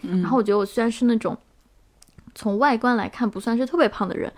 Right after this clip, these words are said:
Speaker 1: 嗯。
Speaker 2: 但是我知道我的体脂一定很高，我完全没有任何肌肉含量。
Speaker 1: 嗯。哎，我跟你一模一样，就是
Speaker 2: 嗯。
Speaker 1: 很多人可能因为我个子高嘛，
Speaker 2: 嗯。
Speaker 1: 就很多人对我的观感还会觉得我是个瘦子。
Speaker 2: 嗯。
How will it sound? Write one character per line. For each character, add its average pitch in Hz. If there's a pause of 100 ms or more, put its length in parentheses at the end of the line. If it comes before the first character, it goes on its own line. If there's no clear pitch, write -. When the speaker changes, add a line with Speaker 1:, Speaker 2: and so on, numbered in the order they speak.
(160)
Speaker 1:
嗯。 208
Speaker 2:
但 -
是 180
我 160
知 -
道 208
我 180
的 180
体 185
脂 -
一 -
定 214
很 -
高， - (260)
我 185
完 185
全 233
没 202
有 208
任 240
何 180
肌 196
肉 190
含 -
量。 170
Speaker 1:
嗯。 -
哎， 247
我 196
跟 220
你 196
一 226
模 160
一 147
样， 151
就 226
是 202
Speaker 2:
嗯。 113 (280)
Speaker 1:
很 175
多 196
人 214
可 170
能 165
因 247
为 254
我 151
个 233
子 175
高 185
嘛， 202
Speaker 2:
嗯。 208
Speaker 1:
就 196
很 170
多 185
人 208
对 240
我 196
的 151
观 185
感 180
还 135
会 202
觉 160
得 165
我 139
是 -
个 170
瘦 160
子。 -
Speaker 2:
嗯。 208